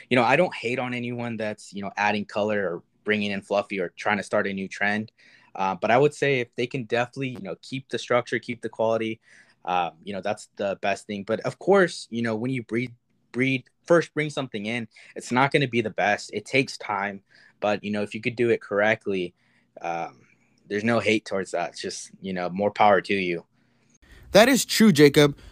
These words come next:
Speaker 2: When you have a vision, don't automatically think it's going to happen right away. It usually takes roughly three to four breedings until your vision starts becoming a reality.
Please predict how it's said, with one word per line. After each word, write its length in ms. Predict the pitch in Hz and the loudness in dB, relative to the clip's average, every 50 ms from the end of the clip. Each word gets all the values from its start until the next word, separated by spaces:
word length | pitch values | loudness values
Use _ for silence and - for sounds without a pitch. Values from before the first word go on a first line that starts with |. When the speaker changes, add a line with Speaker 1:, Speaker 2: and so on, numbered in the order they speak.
| - - | -8 0
Speaker 2:
When 140 | - 175 190 | 2 4 6
you 80 | 196 180 | 6 6
have 220 | - 208 247 277 | 8 8 8 10
a 120 | 311 294 233 | 8 8 6
vision, 600 | 170 151 185 196 214 196 226 247 254 247 233 185 151 | 8 10 10 10 10 8 6 4 4 4 2 0 2
don't 180 | - 196 233 | 4 4 4
automatically 640 | - - 247 262 254 262 269 269 254 247 - 226 185 | 6 4 4 6 6 4 4 2 0 -2 0 0 -2
think 300 | 151 - - 190 202 - | 0 2 0 0 2 2
it's 140 | 180 147 131 | 0 -2 0
going 240 | - 160 165 180 175 | 0 2 2 2 2
to 100 | - 151 | 0 -2
happen 500 | 120 - - 151 - - 165 131 107 98 | -2 0 0 0 0 0 0 0 0 0
right 220 | 107 113 123 135 127 | 2 4 6 6 6
away. 500 | 120 107 98 107 107 104 104 92 92 - - - - - - - | 4 2 2 0 0 0 0 -2 -8 -12 -18 -20 -20 -20 -8 2
It 160 | - 180 180 180 | 6 6 8 8
usually 420 | 180 208 240 226 277 285 294 233 | 8 8 8 8 6 6 6 4
takes 460 | 165 - - - 196 214 175 - - | 2 0 2 4 4 4 2 0 2
roughly 300 | 160 175 180 - - 147 | 2 2 4 4 2 0
three 280 | 127 - - - 170 208 | 0 -2 -2 0 2 4
to 60 | 214 | 4
four 240 | 208 - - 208 190 | 2 4 6 4 4
breedings 480 | 151 123 123 151 170 196 220 226 220 - | 4 4 4 4 4 4 4 2 2 0
until 220 | 160 151 - - 156 | 0 -2 0 0 2
your 120 | 143 139 | 2 2
vision 420 | 120 110 113 143 156 156 170 180 170 | 2 2 2 2 2 2 0 -2 -2
starts 400 | - - - 147 147 147 143 - | -4 -2 2 2 2 2 0 -4
becoming 560 | - - 123 - - 139 139 147 156 156 - - | -8 -8 -6 -4 0 0 2 2 2 0 2 2
a 100 | - 127 | 4 4
reality. 640 | 110 117 117 107 110 107 104 131 123 101 - - | 6 6 6 6 8 8 6 6 4 4 0 -6